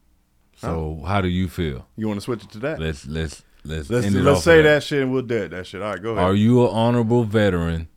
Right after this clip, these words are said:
Speaker 2: I'm an honorable veteran.
Speaker 1: I am an honorable veteran. Your D D two fourteen says that you didn't have
Speaker 2: It's
Speaker 1: to.
Speaker 2: honorable discharge.
Speaker 1: You, you've never had a D D two fourteen that ever said anything.
Speaker 2: Anything other than honorable. No, I
Speaker 1: Okay.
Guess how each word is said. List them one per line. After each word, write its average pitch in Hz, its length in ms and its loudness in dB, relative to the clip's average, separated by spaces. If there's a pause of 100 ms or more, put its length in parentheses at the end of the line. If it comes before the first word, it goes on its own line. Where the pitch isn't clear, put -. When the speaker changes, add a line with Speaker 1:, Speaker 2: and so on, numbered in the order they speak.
(340)
Speaker 2:
I'm 147 260 -2
an 139 100 -2
honorable 120 460 -4
veteran. 92 360 -12 (280)
Speaker 1:
I 87 240 -4
am 87 180 0
an 78 60 -4
honorable 73 400 -6
veteran. 71 320 -8
Your 73 160 -6
D 85 200 -6
D 92 160 -4
two 98 280 -6
fourteen 92 640 -6
says 90 400 -4
that 92 280 -2
you 90 160 -6
didn't 90 180 -4
have 90 220 -2
Speaker 2:
It's 90 80 -10
Speaker 1:
to. 85 160 -2
Speaker 2:
honorable 98 340 -6
discharge. 92 420 -12
Speaker 1:
You, 90 220 0
you've 82 360 -6
never 107 540 0
had 104 260 0
a 95 60 0
D 98 320 0
D 92 60 -8 (300)
two 104 200 -2
fourteen 95 580 -2
that 85 200 -2 (120)
ever 95 240 -2
said 90 320 -2
anything. 90 360 -4
Speaker 2:
Anything 87 400 -4
other 101 280 -4
than 113 120 -8
honorable. 104 480 -10
No, - 80 -10
I 113 100 -6
Speaker 1:
Okay. 82 120 -8